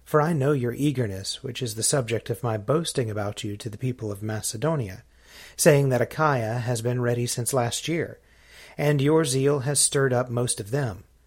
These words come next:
But I am sending the brothers in order that our boasting about you may not prove to have been empty in this case, so that you may be ready, as I said you would be.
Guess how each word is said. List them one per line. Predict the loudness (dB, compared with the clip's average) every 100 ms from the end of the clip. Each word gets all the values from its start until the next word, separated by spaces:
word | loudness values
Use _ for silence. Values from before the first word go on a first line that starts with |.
| _ _ _ _
But | -6
I | -4 -2
am | -2
sending | 0 0 2 0
the | 2
brothers | 2 2 0 0
in | 0
order | 0 0 0
that | 0
our | 0 0
boasting | 0 0 0 -2
about | 2 0 0 -2
you | 0
may | 0 -2
not | -4 -4 -8
prove | -6 -4 -2
to | -4 -4
have | -4
been | -6 -6 -6
empty | -2 -2 -4 -10
in | -10 -10
this | -6 -6
case, | -6 -8 -8 -10 -10 _ _ -20 -6
so | -2
that | 0
you | 2 2
may | 2
be | 0 0
ready, | 0 -2 -2 -8 -10
as | -6 -2
I | 0
said | 0 0 0
you | -2
would | 0 -2
be. | -2 -12 -14